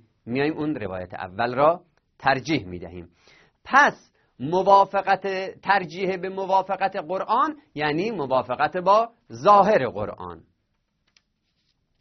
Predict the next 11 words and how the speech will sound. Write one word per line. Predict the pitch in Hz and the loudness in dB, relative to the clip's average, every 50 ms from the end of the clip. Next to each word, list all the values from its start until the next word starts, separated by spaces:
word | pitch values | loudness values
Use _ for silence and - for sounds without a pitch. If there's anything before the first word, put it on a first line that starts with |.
| _ _ _ _ _ _ _ _ _ _ _ _ _ _ _ _ _ _ _ _ _ _ _ _ _ _ | _ _ _ _ _ _ _ _ _ _ _ _ _ _ _ _ _ _ _ _ _ _ _ _ _ _
مرجح | 156 185 226 226 226 185 - - - - 208 | 0 4 6 6 4 4 4 4 6 6 6
آخر | 202 175 - 247 269 | 4 4 4 4 2
مخالفت | 240 190 - 165 151 143 131 120 127 - - | 2 0 0 0 0 0 -2 -4 -6 -6 -6
عامه. | 120 127 117 113 110 107 101 98 92 95 - | -4 -4 -4 -4 -4 -6 -8 -10 -10 -12 -6
اگر | - 160 156 160 139 | -4 -2 0 0 -2
روایتی | 127 120 131 127 127 131 139 165 220 226 220 - 143 117 98 - - _ _ _ _ _ _ _ _ _ _ _ _ _ _ _ _ _ _ _ _ _ | 0 -2 -2 0 0 0 2 4 2 2 2 -4 -8 -8 -8 -12 -16 _ _ _ _ _ _ _ _ _ _ _ _ _ _ _ _ _ _ _ _ _
تعارض | - 135 143 143 139 147 175 233 240 127 - | 0 2 4 4 4 4 2 0 0 0 0
کرد | 196 180 156 131 | 0 0 0 0
با | 139 139 | -2 -2
روایت | 131 135 131 120 120 113 110 120 | -2 0 -2 -2 -2 -4 -4 -8
دیگر، | 104 92 107 92 113 104 98 - | -12 -12 -10 -8 -6 -6 -6 -6